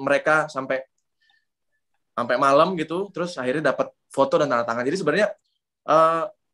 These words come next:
memang itu yang, yang, yang gue suka gitu. Jadi, eh,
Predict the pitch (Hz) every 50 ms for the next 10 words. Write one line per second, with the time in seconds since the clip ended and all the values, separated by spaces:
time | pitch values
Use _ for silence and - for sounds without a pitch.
0 | _ _ - 151 165 175 175 175 175 - - 233 214 180 165 156 151 151 147 147
1 | 147 151 151 151 147 143 147 147 180 180 180 175 139 131 123 110 113 113 110 117
2 | 113 117 135 156 151 151 - _ _ _ _ _ _ _ _ _ - 131 135 135
3 | 135